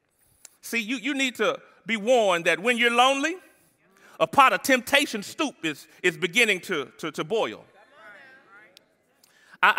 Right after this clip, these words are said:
I, I want you to realize that when you're hurt, a pot of revenge stew begins to boil.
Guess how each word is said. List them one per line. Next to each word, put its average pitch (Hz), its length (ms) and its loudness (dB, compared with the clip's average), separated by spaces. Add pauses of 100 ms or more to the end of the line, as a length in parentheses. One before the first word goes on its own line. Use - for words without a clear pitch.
(120)
I, 226 40 8
I 240 40 6
want 254 220 0
you 269 100 0
to 233 100 6
realize 247 640 6
that 196 220 2 (180)
when 269 220 -2
you're 254 160 2
hurt, 269 300 4 (1120)
a 196 80 0
pot 277 220 6
of 208 140 0
revenge 311 440 0
stew 294 380 -2 (400)
begins 220 360 2
to 208 80 -2
boil. 180 440 2